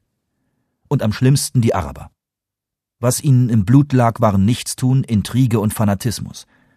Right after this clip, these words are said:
Aber Nachdenken war für Frauen. Und Frauen, das war auch klar, waren für Nachdenken bekanntlich zu dumm. Ein Teufelskreis.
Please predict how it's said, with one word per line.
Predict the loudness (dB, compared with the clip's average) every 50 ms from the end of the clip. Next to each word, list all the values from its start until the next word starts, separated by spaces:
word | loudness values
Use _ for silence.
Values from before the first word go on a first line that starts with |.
| _ _ -12
Aber | -8 -6 -4
Nachdenken | -2 -2 -2 -2 -2 -2 -2 0 0 0 -2 -4 -8 -12 -14 _ _ _ -8
war | -6 -6 -6
für | -6 -8 -12
Frauen. | -10 -8 -8 -8 -8 -12 -14 _ _ _ _ _ _ _ _ _ _ _ _ _ _ _
Und | -4 -4 -4 -4
Frauen, | -2 0 0 2 2 4 2 2
das | 0 -2 -4 -4
war | -6 -4
auch | -4 -6 -8 -8
klar, | -8 -6 -6 -6 -6 -8 _ _ _ _ _ -4
waren | -2 0 0 0 0
für | 0 0 0
Nachdenken | 0 0 -2 -4 -6 -6 -6 -6 -4 -6 -6
bekanntlich | -6 -6 -6 -6 -6 -6 -8 -10 -10
zu | -10 -10
dumm. | -8 -10 -10 -12 _ _ _ _ _ _ _ _ _ _ _ _ _ _ _ _ _ _ _ _ -8
Ein | -6 -6 -6
Teufelskreis. | -8 -12 -16 -14 -14 -14 -14 -14 -16 -16 -18 -18